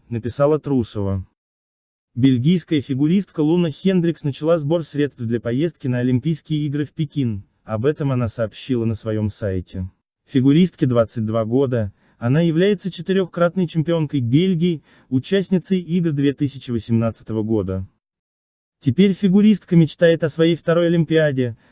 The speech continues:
но, судя по всему, преградой для поездки Хендрикс на Олимпиаду могут стать финансовые проблемы.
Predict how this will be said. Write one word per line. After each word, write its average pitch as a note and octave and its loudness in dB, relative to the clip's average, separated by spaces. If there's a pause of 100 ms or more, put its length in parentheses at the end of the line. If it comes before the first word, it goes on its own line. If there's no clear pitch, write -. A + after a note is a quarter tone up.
но, A#2 0
судя F3 0
по C3+ -6
всему, C#3 2
преградой B2+ 0
для A2+ -2
поездки A#2 -2
Хендрикс D3 -2
на A#2+ 0
Олимпиаду A#2+ 0
могут C3 2
стать A2 -6
финансовые G2+ -4
проблемы. G2 -2